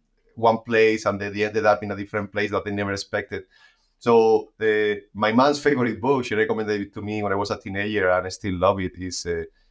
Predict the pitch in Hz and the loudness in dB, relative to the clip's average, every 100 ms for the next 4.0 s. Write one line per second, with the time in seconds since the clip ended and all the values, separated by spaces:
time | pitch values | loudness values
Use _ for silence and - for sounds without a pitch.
0 | _ _ - - 98 98 95 98 107 104 | _ _ -8 2 4 4 0 -6 -10 -2
1 | 104 92 135 143 - 95 98 101 _ _ | 0 4 2 2 2 2 0 -8 _ _
2 | _ - 90 92 98 113 101 107 110 113 | _ -6 -2 0 0 0 2 4 2 0
3 | 95 95 90 - 101 98 95 98 - 85 | -4 -4 -6 -6 -8 0 2 0 -2 -10